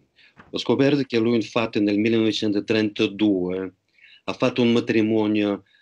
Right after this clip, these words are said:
religioso, anzi ortodosso,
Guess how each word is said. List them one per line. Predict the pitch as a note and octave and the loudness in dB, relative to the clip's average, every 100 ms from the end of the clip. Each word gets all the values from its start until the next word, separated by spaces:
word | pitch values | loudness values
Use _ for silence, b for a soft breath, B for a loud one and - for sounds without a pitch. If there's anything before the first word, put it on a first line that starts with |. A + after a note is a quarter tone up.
| b | b
religioso, | - G#2+ A2 A2 F#2+ A2 G#2+ G2 F#2 F2+ G2 F#2+ | -2 2 4 2 0 0 0 0 0 -2 -4 -4
anzi | F#2+ F#2 - - | -6 -8 -8 -2
ortodosso, | A2+ A2+ - A#2 G#2 G2+ F2 E2+ - - G#2 G2+ | 0 0 -2 -2 0 0 -2 -4 -10 -8 -6 -6